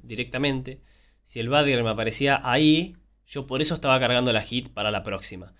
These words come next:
Mientras el Badger no aparezca, yo puedo tirar tranquilamente A P, porque, digamos, ¿qué es lo más duro que tienen ellos?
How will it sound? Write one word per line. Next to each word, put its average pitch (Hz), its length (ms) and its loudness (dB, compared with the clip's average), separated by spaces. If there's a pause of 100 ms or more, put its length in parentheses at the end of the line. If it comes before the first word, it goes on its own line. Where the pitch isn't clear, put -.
(440)
Mientras 139 420 2
el 160 80 4
Badger 196 320 6
no 156 120 6
aparezca, 175 480 4
yo 147 200 -2
puedo 147 160 -4
tirar 131 200 0
tranquilamente 127 500 0
A 120 60 0
P, 165 180 6
porque, 101 260 -6
digamos, 107 400 -2
¿qué - 140 0
es 143 80 0
lo 117 140 0
más 107 260 -4
duro 120 280 -2
que 104 100 -8
tienen 104 280 -6
ellos? 95 340 -8